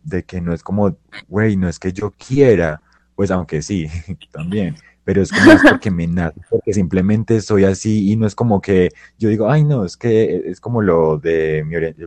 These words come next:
nuestra orientación sexual, no es como que, "Ay, yo quise ser así de un momento a otro",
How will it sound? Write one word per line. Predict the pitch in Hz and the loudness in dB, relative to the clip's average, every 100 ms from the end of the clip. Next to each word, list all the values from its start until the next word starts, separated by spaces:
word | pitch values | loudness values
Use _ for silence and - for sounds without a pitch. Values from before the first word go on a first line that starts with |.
| - | -20
nuestra | 90 98 113 - 90 | -2 2 2 0 -6
orientación | 85 90 80 82 80 80 | -6 -6 -10 -12 -10 -16
sexual, | 85 - 107 90 | -18 -8 -6 -6
no | 76 | -12
es | |
como | - 107 95 | -14 -16 -12
que, | 85 | -6
"Ay, | 120 117 | -6 -6
yo | 80 | -12
quise | - 98 101 | -12 -12 -12
ser | 98 95 | -8 -8
así | 95 101 | -8 -10
de | |
un | 101 | -10
momento | 104 98 98 113 | -10 -10 -2 0
a | 95 | 0
otro", | 82 80 | 0 -10